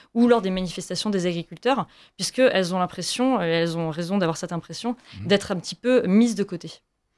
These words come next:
Speaker 2: Mais, euh, dans les quartiers populaires, dans les quartiers à forte densité immigrée, euh, ils se plaignent aussi de ne pas avoir tous les services.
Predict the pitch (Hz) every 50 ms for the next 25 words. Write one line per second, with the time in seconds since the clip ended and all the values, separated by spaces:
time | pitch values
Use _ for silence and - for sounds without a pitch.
0 | _ _ - - - _ - 104 110 123 117 120 110 98 92 107 101 101 95 -
1 | 98 95 - 110 - 98 - - 101 110 139 156 147 92 90 90 - - - 90
2 | - - 101 90 - - - 107 - - 92 85 - - _ _ - - 90 -
3 | - 92 - - 92 90 87 87 90 87 98 117 135 123 - - - _ _ -
4 | 87 90 95 92 - - 117 - 92 87 92 95 - - 165 156 - - 90 87
5 | 87 85 82 - - 92 87 - 92 87 87 87 85 - -